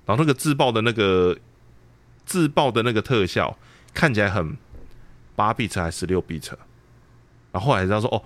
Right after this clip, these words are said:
那个爆炸好像是，不知道是太空战士还是哪一个东西的爆炸的方法，R P，某个R P G游戏的爆炸的方法，但整个的线索就只有那个爆炸的方法是来自于那个，就他的，他的梗都太碎了，太小，太细了。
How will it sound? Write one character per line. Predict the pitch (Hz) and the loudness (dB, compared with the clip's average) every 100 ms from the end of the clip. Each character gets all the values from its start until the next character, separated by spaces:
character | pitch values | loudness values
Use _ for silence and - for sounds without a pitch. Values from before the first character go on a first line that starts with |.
| - | -6
那 | 135 | -2
个 | 127 117 | 0 2
爆 | 120 104 | 2 2
炸 | 110 | 0
好 | 90 87 | 0 0
像 | 101 | 0
是， | 110 | -2
不 | |
知 | - | -2
道 | 110 | -2
是 | 120 | -2
太 | 113 117 | -2 -2
空 | 110 | 0
战 | 113 101 | 0 0
士 | 107 | 0
还 | 90 | 0
是 | 101 | -2
哪 | 80 67 | -4 -8
一 | |
个 | 82 | -10
东 | 78 82 | -8 -8
西 | 87 | -8
的 | 78 | -10
爆 | - 90 78 | -6 -4 -4
炸 | 80 | -6
的 | |
方 | 82 65 85 | -8 -12 -12
法 | - - _ - | -14 -16 _ -12
，R | - 92 | -4 -2
P， | 101 113 | 0 0
某 | 101 92 | 0 0
个 | |
R | 85 98 | 0 0
P | 113 | -2
G | 120 | 0
游 | 90 | 0
戏 | 87 | 0
的 | 95 | -2
爆 | 95 87 | 0 0
炸 | 87 | -2
的 | 78 | -6
方 | 80 82 | -10 -12
法， | - - - - - - - - - - _ - _ - - - - | -10 -12 -14 -20 -20 -20 -20 -20 -20 -20 _ -20 _ -20 -20 -20 -6
但 | - 131 95 - | -2 -2 -4 -6
整 | - 101 | -2 0
个 | 107 | 2
的 | 110 | 2
线 | - 123 | 2 0
索 | 95 | 0
就 | 113 | -2
只 | 92 | -2
有 | |
那 | 98 | 0
个 | 98 | -2
爆 | 98 90 | 0 0
炸 | 95 | 0
的 | 78 | -4
方 | 76 78 | -6 -10
法 | 78 - - - | -12 -16 -18 -4
是 | 131 | -2
来 | 95 87 | 0 0
自 | 104 | -2
于 | 80 | -2
那 | 82 | -2
个， | 80 | -6
就 | 120 139 - | -8 -8 -6
他 | - 202 | -2 0
的， | 160 - - - _ - | 0 -4 -20 -20 _ -2
他 | 226 | -2
的 | |
梗 | - 101 | 0 0
都 | 101 | 0
太 | - 160 | 2 0
碎 | 113 - 135 85 | 0 0 0 0
了， | 80 | 0
太 | 165 110 | -2 0
小， | - 92 69 | -2 -2 -2
太 | 117 101 | -2 -2
细 | - - 80 | -2 -4 -6
了。 | 52 | -10